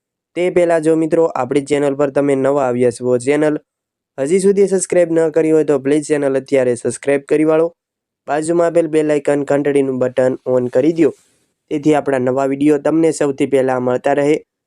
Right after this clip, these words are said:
અને વીડિયો સારો લાગે તો એક લાઈક કરવાનું ભૂલતા નહીં. તો મિત્રો તમારે આ Chevrolet ટાવેરા ગાડી ખરીદવી હોય, માલિકના નંબર ક્યાંથી મેળવવા તેની વાત કરી દઉં તો ગાડીના માલિકના નંબર તમે જે વીડિયો જોઈ રહ્યા છો, વીડિયોના નીચે જ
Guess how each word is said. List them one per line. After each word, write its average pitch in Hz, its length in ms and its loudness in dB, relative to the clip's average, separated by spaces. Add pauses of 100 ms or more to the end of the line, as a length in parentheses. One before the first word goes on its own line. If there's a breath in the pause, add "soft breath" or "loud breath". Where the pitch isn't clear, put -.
(180)
અને 143 180 0
વીડિયો 190 300 2
સારો 165 260 0
લાગે 151 240 0
તો 143 160 0
એક 131 120 -2
લાઈક 127 240 0
કરવાનું 127 460 0
ભૂલતા 143 460 2
નહીં. 127 120 0 (340)
તો 190 60 4
મિત્રો 226 360 0
તમારે 214 320 0
આ 196 100 0
Chevrolet 180 480 2
ટાવેરા 156 440 0
ગાડી 147 420 0
ખરીદવી 160 400 2
હોય, 117 100 -2 (480)
માલિકના 160 400 -2
નંબર 165 380 0
ક્યાંથી 147 320 0
મેળવવા 143 360 2 (120)
તેની 139 280 2
વાત 120 240 -4
કરી 156 220 0
દઉં 127 120 -2 (500)
તો 135 160 -8
ગાડીના 156 480 2
માલિકના 143 400 0
નંબર 147 340 0
તમે 156 200 2
જે 165 200 2
વીડિયો 180 300 2
જોઈ 185 140 4
રહ્યા 185 180 2
છો, 185 120 4
વીડિયોના 143 460 0
નીચે 147 240 0
જ 147 40 0